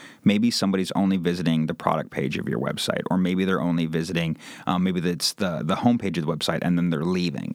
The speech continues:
So we have to figure out why they're taking these different actions and, um, help push them down the funnel with different messages. So maybe if somebody's spending all of their time looking at different recipes,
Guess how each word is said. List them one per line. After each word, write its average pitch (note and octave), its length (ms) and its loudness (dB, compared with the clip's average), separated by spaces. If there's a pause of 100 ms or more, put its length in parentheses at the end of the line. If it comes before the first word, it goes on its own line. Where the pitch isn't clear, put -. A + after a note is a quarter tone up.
So F2+ 320 -2 (240)
we A#2 80 4
have A2+ 60 0
to - 100 -4
figure C3+ 400 2
out F2+ 260 0 (240)
why F2+ 240 2
they're F#2+ 120 2
taking F2 320 0
these E2 120 0
different - 320 -2
actions C#3+ 580 0
and, E2+ 400 2 (280)
um, D#2 180 2
help - 320 -2
push - 240 2
them F#2 140 4
down E2 220 0
the D2 80 -2
funnel E2 320 0
with F2 160 -2
different - 260 0
messages. - 640 -2
So - 260 0 (280)
maybe G2+ 320 4
if E2+ 80 -4
somebody's E2+ 360 0
spending E2+ 440 0 (180)
all G2 160 4
of F2+ 80 0
their E2+ 100 0
time E2+ 360 0
looking E2+ 280 2
at D#2 60 -2
different D2 260 0
recipes, A#2+ 560 0